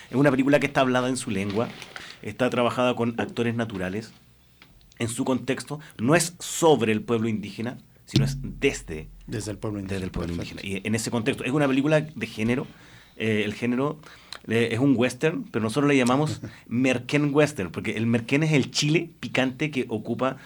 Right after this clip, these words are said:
Speaker 1: eh, el pueblo mapuche que prepara para las comidas, que no solamente es picante, sino que es, es también sazón. Entonces, el sabor y esa identidad, el aroma que entrega incluso al cuerpo, por eso le llamamos un merquén western.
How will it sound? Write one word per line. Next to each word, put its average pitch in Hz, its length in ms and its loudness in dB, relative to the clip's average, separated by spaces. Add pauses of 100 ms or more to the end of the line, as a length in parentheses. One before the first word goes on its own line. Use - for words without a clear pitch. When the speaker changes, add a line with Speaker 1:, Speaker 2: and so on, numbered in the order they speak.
(240)
Speaker 1:
eh, 92 680 -4
el 82 120 -14
pueblo 120 260 2
mapuche 135 340 0
que 127 100 0
prepara 117 460 2 (340)
para 113 220 4
las 117 100 2
comidas, 131 360 2
que 127 100 0
no 147 80 2
solamente 160 400 4
es 180 40 -8
picante, 185 300 4
sino 127 180 -2
que 139 80 0
es, - 80 -4 (140)
es - 80 -10
también 127 280 -2
sazón. 98 480 -8 (340)
Entonces, 135 500 2 (140)
el 123 160 0
sabor 120 560 4
y 113 60 2
esa 117 120 -2
identidad, 120 500 2
el 113 120 2
aroma 123 280 0
que 113 100 -6
entrega 120 240 -4
incluso 110 340 -6
al 104 80 -6
cuerpo, 117 520 -10 (580)
por 90 100 -12
eso 98 120 -4
le 104 80 0
llamamos 95 300 -2
un 90 140 -6
merquén 85 360 -6
western. - 380 -14